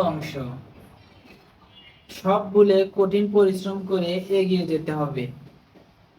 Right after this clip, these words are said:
পৃথিবীতে প্রত্যেক সফল মানুষজনই পরিশ্রমের মাধ্যমে তাদের সফলতা অর্জন করতে পেরেছেন। সফলতা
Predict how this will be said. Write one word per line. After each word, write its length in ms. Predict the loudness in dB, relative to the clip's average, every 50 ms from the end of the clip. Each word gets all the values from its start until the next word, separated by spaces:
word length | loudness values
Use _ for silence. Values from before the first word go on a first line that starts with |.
| _ _ _ _ -20 -20 -20 -20 -20 _ -20 -20 -20 _ -20 -20 _ -20 -14
পৃথিবীতে 600 | -10 -8 -6 -4 -4 -2 -2 -2 2 4 6 6 6 4 2 0
প্রত্যেক 380 | 0 0 0 0 0 -2 -4 -4 -4 -10 -6
সফল 340 | -6 -6 -4 -2 -2 -2 0 0 0 0
মানুষজনই 640 | 0 0 0 -4 -4 0 2 2 4 4 0 -2 -6 -8 -8 -2 2
পরিশ্রমের 600 | 2 2 2 0 -4 -4 -8 -8 -6 -6 -6 -2 -2 0
মাধ্যমে 400 | 0 0 0 0 0 2 2 0 2 2
তাদের 280 | 2 2 2 0 -4 -6 -8 -6
সফলতা 520 | -8 -8 -4 -2 0 0 2 2 2 2 2 2 2
অর্জন 240 | 0 -2 -4 -6 -6 -4 -4
করতে 260 | -4 -4 -4 -4 -6 -4 -4
পেরেছেন। 480 | -4 -4 -4 -4 -6 -6 -10 -10 -10 -12 -14 -18 -20 -20 _ -20 -20 _ _ -20 -20 _ _ -20 -20 -20 -20 -20 -20 -20 -20
সফলতা 560 | -12 -6 -4 -4 0 2 2 2 2 2 0